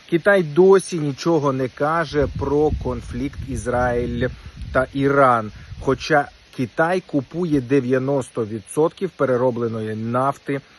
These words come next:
в Ірану. І саме головне, що Ізраїль зараз стає гегемоном на Близькому Сході, тому що С Ш А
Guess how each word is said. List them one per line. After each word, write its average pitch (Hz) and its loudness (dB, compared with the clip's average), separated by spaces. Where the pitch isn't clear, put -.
в 107 -8
Ірану. 107 0
І 202 2
саме 202 2
головне, 160 2
що 165 0
Ізраїль 151 2
зараз 135 0
стає 131 -4
гегемоном 135 -2
на 117 -6
Близькому 127 -6
Сході, 110 -8
тому 120 -6
що 143 -4
С - -12
Ш - 0
А 156 4